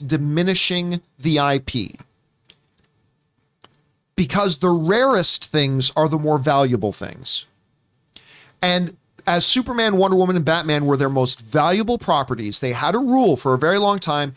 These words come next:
you cannot touch these three on television. We gotta protect their value. And you risk devaluing those characters once you put them on T V.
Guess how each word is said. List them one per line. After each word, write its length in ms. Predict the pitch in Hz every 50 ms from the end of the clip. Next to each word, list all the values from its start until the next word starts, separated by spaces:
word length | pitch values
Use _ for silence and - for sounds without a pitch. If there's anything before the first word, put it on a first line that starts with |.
| _ _ _
you 100 | - 139
cannot 460 | 131 131 - 175 170 175 180 175 175
touch 280 | - - 160 156 - -
these 220 | - 147 143 -
three 220 | - - 139 135 135
on 120 | 123 120
television. 480 | 113 - 110 92 90 - - - - _ _ _ _ _ _ _ _ _ _ _ _ _ -
We 60 | 139
gotta 200 | 123 165 160 180
protect 340 | - 202 185 - 208 208 -
their 140 | - 208 190
value. 400 | 220 220 226 233 170 113 - - _ _ _ _ _ _ _ _ _ _ _ _ -
And 220 | - 185 190 185 175
you 160 | 190 202 202
risk 680 | 180 165 160 175 240 262 262 208 - - - - - - _ - 135
devaluing 1000 | 127 185 208 220 180 139 123 113 196 208 226 269 277 262 220 220 208 196 196 185
those 220 | 180 185 180 170 -
characters 500 | - 170 160 147 139 - 139 135 135 -
once 160 | 156 143 -
you 60 | 147
put 140 | 147 151 -
them 100 | 139 139
on 140 | 135 127 127
T 160 | - 120 113
V. 180 | 98 95 -